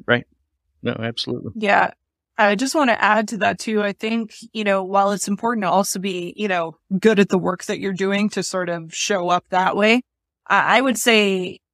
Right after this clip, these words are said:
Speaker 2: I think it's also important to just be professional in that, in that instance too,
Speaker 1: Yeah.
Speaker 2: and actually follow through with the things you're gonna say, you
Speaker 1: Mm-hmm.
Speaker 2: say you're gonna do, because, you know, there's, there's so many people who may be talented, but they kind of fall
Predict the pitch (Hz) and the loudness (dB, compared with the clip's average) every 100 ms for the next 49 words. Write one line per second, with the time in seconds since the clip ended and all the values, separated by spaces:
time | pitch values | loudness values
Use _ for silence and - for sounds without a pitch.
0 | - 220 302 311 262 254 240 214 - 226 | 0 2 2 2 2 2 4 4 4 0
1 | 214 202 208 185 202 - 214 196 175 - | 0 0 0 0 -2 -4 -4 -2 -4 -4
2 | 185 - 285 - 196 180 180 180 180 - | -4 2 2 2 -2 -2 -2 0 -2 -2
3 | 185 180 175 175 185 - 180 - - 226 | -4 -2 -2 -2 -4 -4 -4 -4 0 0
4 | 190 185 - 202 190 208 208 202 220 208 | 2 0 -2 0 2 4 4 2 -4 -4
5 | 180 - 196 190 190 185 185 175 226 220 | -6 -4 -2 -2 -4 -4 -6 -2 0 0
6 | 202 202 110 185 220 202 175 180 175 175 | 0 0 2 4 4 4 2 0 -2 -4
7 | 175 175 196 185 - _ _ _ _ _ | -4 -2 -2 -2 -8 _ _ _ _ _
8 | 214 202 196 202 202 196 - - - 214 | 4 4 4 0 0 -2 -4 -6 0 0
9 | - 240 233 226 214 - 226 226 208 202 | 4 4 4 4 0 0 -6 0 2 2
10 | 196 214 202 202 190 190 185 185 - 208 | 0 -4 0 0 0 -4 -4 -6 0 2
11 | 214 214 196 185 180 185 180 190 190 185 | 2 2 0 0 0 -2 -2 -4 -4 -2
12 | 226 208 - 208 202 196 190 185 185 | 0 0 2 4 6 6 4 2 -4